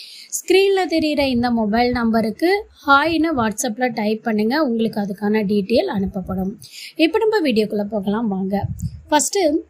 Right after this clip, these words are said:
இன்னைக்கு சந்திர தரிசனம், அதாவது மூன்றாம் பிறை தரிசனம் முற்பிறவி பாவங்களை போக்கக்கூடியது அப்படின்னு சொல்லுவாங்க.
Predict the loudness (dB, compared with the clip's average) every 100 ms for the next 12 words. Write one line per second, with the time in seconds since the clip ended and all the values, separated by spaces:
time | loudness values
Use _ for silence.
0 | _ _ 2 2 0 -2 -2 0 2 2
1 | 2 2 0 0 0 0 -2 -2 0 2
2 | 2 2 2 2 2 2 0 2 2 2
3 | 2 0 0 -2 -2 -2 0 0 0 -2
4 | -2 2 4 4 2 0 0 2 0 0
5 | -2 -2 -2 -2 -4 -2 0 0 2 2
6 | 2 0 -2 -2 -2 0 2 0 -2